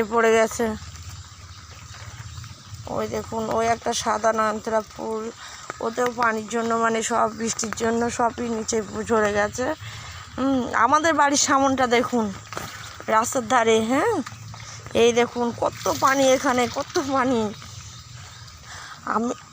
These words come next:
আপনারা সত্যি মানে আমি যে কতটা আনন্দ করছি পানি দেখে,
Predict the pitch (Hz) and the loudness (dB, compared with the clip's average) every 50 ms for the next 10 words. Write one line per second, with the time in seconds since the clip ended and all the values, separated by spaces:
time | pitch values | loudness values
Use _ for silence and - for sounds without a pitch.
0 | 208 220 175 240 240 247 240 262 262 - 262 254 254 - - 285 285 285 285 285 | 2 4 4 4 4 4 4 2 2 2 -2 -4 -4 -4 -4 -2 -2 0 0 0
1 | 277 277 262 254 247 247 240 - 254 240 247 269 269 240 262 269 - - 240 240 | 0 0 2 2 2 2 4 4 4 4 4 4 2 2 0 -2 0 0 0 0
2 | 254 262 262 269 - 233 240 240 247 247 254 262 254 277 262 254 254 - - - | 0 0 2 2 4 4 4 4 4 4 2 2 4 4 4 4 2 0 -4 -8
3 | - - - - - - 269 277 269 - - - 277 269 277 - - 247 233 240 | -12 -12 -12 -12 -6 0 0 0 0 0 0 0 0 0 -2 -2 0 2 2 2
4 | 247 247 233 254 269 247 - 294 269 | 2 0 0 0 -2 0 0 2 2